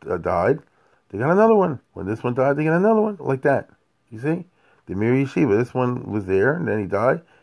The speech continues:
They got another one to be the head, and so on and so forth, near Israel, you know, like that. Uh, that's a much more recent thing.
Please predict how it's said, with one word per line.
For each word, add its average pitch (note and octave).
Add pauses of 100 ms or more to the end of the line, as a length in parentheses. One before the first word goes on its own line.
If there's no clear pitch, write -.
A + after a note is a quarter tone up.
(100)
They -
got D3
another G#3+
one B2
to G#2
be G2
the F#2
head, E2+ (280)
and -
so A#2+
on A2
and G#2
so G2+
forth, -
near F#2+
Israel, -
you -
know, G#2 (260)
like G#2+
that. - (1080)
Uh, G2 (300)
that's E3+
a F#3+
much F#3
more C#3+
recent B2
thing. D#2+